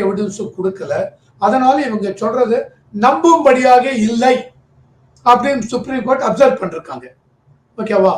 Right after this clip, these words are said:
ஆனால் இவங்க என்ன சொல்றாங்க சுப்ரீம் கோர்ட் அப்படின்னா, இந்த கேஸ் இன்னும் எவ்வளவு நாளைக்கு போகும்னு தெரியாது. கூடிய சீக்கிரத்துல, விரைவில் முடியக்கூடிய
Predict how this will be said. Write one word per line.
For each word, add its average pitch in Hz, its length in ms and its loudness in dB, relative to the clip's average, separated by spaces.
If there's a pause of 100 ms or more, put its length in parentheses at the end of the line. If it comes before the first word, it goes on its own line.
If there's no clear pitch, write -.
(340)
ஆனால் 277 300 2
இவங்க 196 260 -6
என்ன 359 180 -2
சொல்றாங்க 233 540 -2
சுப்ரீம் 214 380 -6
கோர்ட் 196 220 -6
அப்படின்னா, 165 440 -10 (720)
இந்த 208 260 -4
கேஸ் 302 400 -2 (760)
இன்னும் 254 360 -2
எவ்வளவு 277 220 0
நாளைக்கு 254 400 0
போகும்னு 208 520 -2
தெரியாது. 202 480 -2 (800)
கூடிய 302 320 0 (120)
சீக்கிரத்துல, 214 640 -4
விரைவில் 262 520 -2 (340)
முடியக்கூடிய 233 920 -4